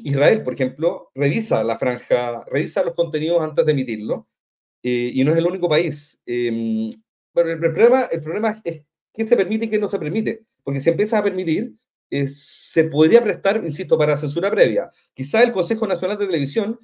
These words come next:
que es un órgano colegiado, bien equilibrado, con personajes de los distintos sectores, podría permitir algo que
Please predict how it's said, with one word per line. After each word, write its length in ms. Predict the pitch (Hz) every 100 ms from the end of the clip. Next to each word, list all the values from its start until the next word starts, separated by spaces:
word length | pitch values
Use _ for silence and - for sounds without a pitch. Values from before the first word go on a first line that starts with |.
| _
que 80 | -
es 60 | 143
un 120 | 151
órgano 540 | 165 165 170 180 175
colegiado, 840 | - 107 101 226 226 147 143 - - _
bien 220 | - 165 247
equilibrado, 720 | 156 139 131 135 127 123 147
con 200 | - 135 131
personajes 440 | 127 135 151 180
de 60 | 160
los 120 | 147
distintos 320 | 147 151 180
sectores, 340 | 170 160 208 220 -
podría 300 | 165 165 226
permitir 520 | 196 170 160 208 262 _ _ _
algo 360 | 151 165 185 170
que 480 | 160 165 147 -